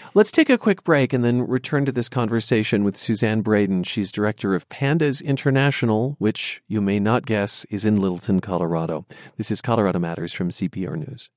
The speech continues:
You're back with Colorado Matters from C P R News. I'm Ryan Warner, and we are speaking with the director of Pandas International, that's based in Littleton, Colorado, Suzanne Braden.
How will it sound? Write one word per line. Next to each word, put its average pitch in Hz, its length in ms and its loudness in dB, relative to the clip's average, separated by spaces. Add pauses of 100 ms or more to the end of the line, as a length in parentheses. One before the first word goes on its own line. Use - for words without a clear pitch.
(1500)
You're 117 120 6
back 123 240 4
with 135 120 0
Colorado 151 400 2
Matters 131 420 -2
from 139 220 0
C 147 180 -2
P 123 200 2
R 104 120 2
News. 87 420 -4
I'm 98 140 -8
Ryan 95 380 0
Warner, 80 400 -6
and 101 160 -6
we 113 120 2
are 113 80 2
speaking 151 340 2
with 110 140 0
the 110 80 0
director 127 680 -2
of 101 280 -4
Pandas 165 600 -2
International, 98 840 -2
that's 82 180 -10
based 107 260 -2
in 101 80 0
Littleton, 113 600 2
Colorado, 85 640 -4 (260)
Suzanne 110 500 0
Braden. 92 540 -2